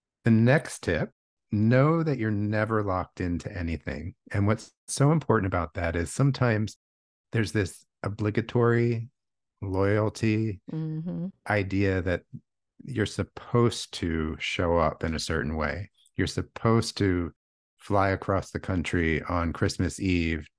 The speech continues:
Speaker 1: or whatever the case might be. And the truth is,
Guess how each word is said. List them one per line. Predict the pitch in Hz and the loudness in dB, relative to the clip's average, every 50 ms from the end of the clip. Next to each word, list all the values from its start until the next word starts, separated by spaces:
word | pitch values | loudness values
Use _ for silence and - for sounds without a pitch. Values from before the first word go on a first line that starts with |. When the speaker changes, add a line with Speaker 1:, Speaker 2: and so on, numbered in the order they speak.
| _ _ - | _ _ -4
Speaker 1:
or | 82 87 87 | -2 -2 0
whatever | 87 95 92 92 98 95 90 92 | 0 2 2 2 2 0 0 -2
the | 90 92 - | -4 -4 -2
case | - 85 82 - - | -2 -2 -2 -2 -4
might | - 82 78 71 | -6 -6 -6 -6
be. | - 80 76 71 80 - _ | -6 -6 -6 -6 -6 -4 _
And | - 120 113 113 113 113 113 110 113 113 104 - - _ _ _ _ _ _ _ _ _ _ - | 2 4 4 4 4 4 4 4 2 2 0 -2 -8 _ _ _ _ _ _ _ _ _ _ -6
the | - 123 | -4 -4
truth | - - - 156 175 170 - - | -4 -2 0 0 0 0 0 2
is, | 151 147 143 127 107 98 90 87 87 - | 4 4 4 6 4 4 2 0 -4 -8